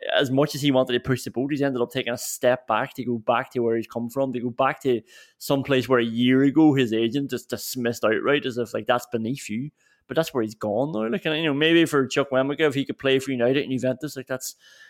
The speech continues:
you know, that, that's the career he wants, or that's the paychecks that he wants. And, and I, I, you're right, like, he, he's too young to, I don't put this on his door. It's just shite that he's listening to them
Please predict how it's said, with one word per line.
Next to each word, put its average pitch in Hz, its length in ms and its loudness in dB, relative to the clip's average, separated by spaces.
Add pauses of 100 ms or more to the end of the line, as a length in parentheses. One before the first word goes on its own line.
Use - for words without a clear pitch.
(480)
you 123 80 -12
know, 110 80 -12
that, 113 160 -4
that's 123 260 -6
the 113 100 -14
career 117 340 -2
he 117 80 0
wants, 117 240 -2
or 120 40 -6
that's 131 160 0
the - 120 -10 (100)
paychecks 123 520 -4
that 143 100 -4
he 143 60 -2
wants. 139 200 -2
And, 156 180 0
and 214 280 4
I, 185 80 8
I, 175 40 6 (220)
you're 170 180 2
right, 202 320 4
like, 156 140 0
he, 165 180 -4
he's 165 120 -2
too - 160 -6
young 180 380 2
to, 156 180 0 (260)
I 147 80 2
don't 170 220 -2
put 160 220 0
this 208 140 2
on 160 100 0
his 131 180 0
door. 147 300 4
It's 180 140 2
just 151 180 0
shite 135 380 2
that 120 100 0
he's 117 220 -2
listening 160 420 -4
to 175 100 -6
them 170 180 -10